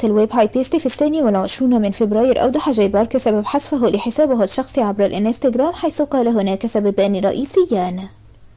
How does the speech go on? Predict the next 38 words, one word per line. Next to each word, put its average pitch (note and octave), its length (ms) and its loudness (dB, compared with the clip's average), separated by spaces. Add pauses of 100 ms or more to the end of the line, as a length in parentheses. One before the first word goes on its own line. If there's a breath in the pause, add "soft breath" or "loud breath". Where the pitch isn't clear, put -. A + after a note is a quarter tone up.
(120)
أولهما C#4+ 580 4
استقالتي B3+ 600 2
من A3 180 2
منصب B3 320 2
الرئيس G#3 360 0
التنفيذي A3+ 560 0
لشركة A3+ 440 0
إيه - 220 0
أو A#3+ 40 2
إم B3 220 2
جي، B3+ 160 0
لقد C4+ 240 0
كان E4 200 -2
قرارا A3 420 2
صعبا G#3 300 0
للغاية." F#3+ 680 0 (540)
وأضاف C4+ 460 4
السبب A#3+ 380 4
الآخر A#3+ 360 0
قائلا: A#3 480 2
"أريد C4 240 2
أن A3 160 2
أحفز A#3 460 -2
نفسي A#3+ 340 0
وأظهر A#3+ 500 2
أسلوبا C#4+ 320 0
غير G#3+ 300 2
متوقع A3+ 520 0
للأشخاص A3 560 0
الذين A3+ 380 2
يشاهدونني A3+ 800 2
دون A3+ 280 0
تغيير B3+ 420 2
في - 180 -2
أي A#3 200 2
من G#3 200 2
نواياي F#3 480 0
الأصلية." G3+ 720 -2